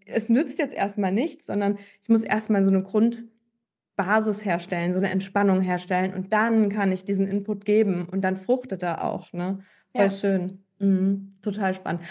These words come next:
Speaker 1: Ach, Steffi, ich könnte mich mit dir wirklich noch ewig darüber unterhalten. Ich muss mal so ein bisschen auf die, auf die Uhr gucken. Okay. Ähm,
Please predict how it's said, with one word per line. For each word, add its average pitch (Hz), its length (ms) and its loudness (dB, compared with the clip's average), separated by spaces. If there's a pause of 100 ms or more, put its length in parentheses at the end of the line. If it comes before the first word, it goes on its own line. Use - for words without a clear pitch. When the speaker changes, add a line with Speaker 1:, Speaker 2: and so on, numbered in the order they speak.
(100)
Speaker 1:
Ach, 254 100 2
Steffi, 247 260 2
ich 233 100 0
könnte 262 220 2
mich 233 180 2
mit 220 140 0
dir 214 400 2
wirklich 233 320 0
noch 214 140 2
ewig 247 380 -2
darüber 262 420 -2
unterhalten. 240 640 0
Ich 240 80 -2
muss 262 100 0
mal 262 140 0
so 240 60 -2
ein 233 80 2
bisschen 254 260 -4
auf 220 160 -2
die, 214 260 -4 (300)
auf 214 180 0
die 233 120 -6
Uhr 240 220 0
gucken. 202 460 0 (280)
Okay. 233 580 2 (300)
Ähm, 247 640 2